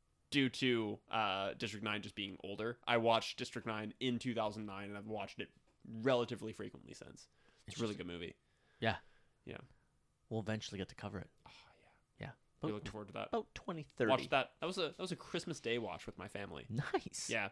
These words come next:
Speaker 1: I have a couple of movies like that. We used to always, uh, watch a movie on Christmas Day. So there's a couple, couple weird ones in there that you wouldn't really expect. I, um, I saw there was a question online on one of these movie pages that I follow that was like,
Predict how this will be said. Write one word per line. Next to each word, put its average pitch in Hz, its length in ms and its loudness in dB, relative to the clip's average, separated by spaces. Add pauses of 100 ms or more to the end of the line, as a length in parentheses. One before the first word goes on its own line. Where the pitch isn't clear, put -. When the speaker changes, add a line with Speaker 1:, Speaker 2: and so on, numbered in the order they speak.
(140)
Speaker 1:
I 139 120 10
have 165 180 12
a 151 40 4
couple 151 220 6
of 143 60 4
movies 135 220 2
like 131 100 4
that. 113 60 0
We 131 100 4
used 135 140 2
to 143 60 4
always, 120 320 4
uh, 117 160 4
watch 113 180 0
a 117 40 -4
movie 110 160 -2
on 104 60 -6
Christmas 107 300 -8
Day. 104 240 -4
So - 120 -2
there's 120 80 4
a 123 60 6
couple, 127 440 4 (100)
couple 185 140 2
weird 113 320 2
ones 98 260 -6
in 78 120 -8
there 71 180 -4 (880)
that 113 80 0
you 113 80 2
wouldn't 107 160 -2
really 98 160 0
expect. - 300 -2
I, 110 140 2 (580)
um, 107 280 -2
I 131 100 6
saw 131 320 8
there 131 140 0
was 120 120 2
a - 20 -2
question 123 380 0
online 110 520 2 (840)
on 123 180 4
one 120 120 6
of 110 80 0
these 107 140 0
movie 107 220 0
pages 110 320 2
that 107 120 -2
I 107 80 -6
follow 104 380 0
that 98 140 -4
was 101 140 -8
like, 98 240 -6